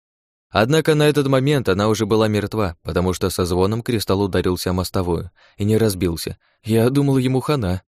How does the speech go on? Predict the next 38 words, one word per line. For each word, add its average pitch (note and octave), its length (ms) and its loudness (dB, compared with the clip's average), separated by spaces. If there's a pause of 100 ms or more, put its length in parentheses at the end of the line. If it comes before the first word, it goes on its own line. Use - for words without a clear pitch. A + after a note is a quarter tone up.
(720)
Пламя A2+ 360 4
от A2+ 80 0
гранаты A#2+ 440 2
опало A#2 380 2
тоже A2 240 0
мгновенно G#2 640 -2
и F2+ 60 -2
внезапно, F#2 520 -2
как F2+ 180 -4
возникло. F2+ 580 -4 (520)
Что - 200 -2
удивительно, F#2+ 520 0
ничего, F2 360 0
кроме F2+ 260 -2
того, F#2 220 2
что F2+ 160 -4
попало F#2 340 0
в E2+ 80 -4
радиус F#2 320 0
десять F2 340 -4
метров, F#2+ 420 -4
не F#2+ 120 -4
загорело. F2 560 -2 (420)
Да G2+ 120 0
и A2 80 2
потоков C3+ 420 0
тепла C3+ 300 0
я F2 160 -2
не E2+ 100 -2
ощущала. E2+ 560 -6 (360)
Зато G2+ 360 0
становилось G2+ 560 0
ясно. F#2 480 -2 (200)
Температура D#3 600 0
внутри C#3 400 0
достигала A2 480 0
невообразимых G#2 720 -2
величин. F#2 640 -4